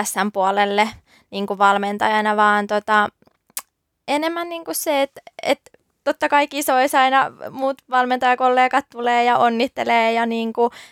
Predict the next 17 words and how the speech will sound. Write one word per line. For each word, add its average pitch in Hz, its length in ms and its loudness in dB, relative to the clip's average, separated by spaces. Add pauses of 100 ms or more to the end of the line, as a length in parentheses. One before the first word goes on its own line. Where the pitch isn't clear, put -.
(100)
jos 240 200 -2
on 247 100 2
mennyt 233 360 0
hyvin 220 440 -2
ja 226 240 2
niinku 226 340 -6
näin, 220 340 0
et, 208 200 -4 (560)
et 214 120 -4
en, 226 120 2
mä 285 200 4
en 247 60 0
oo 226 60 2
ainakaan 208 320 2
ite 214 260 -2
kokenut, - 440 0
et, 214 140 2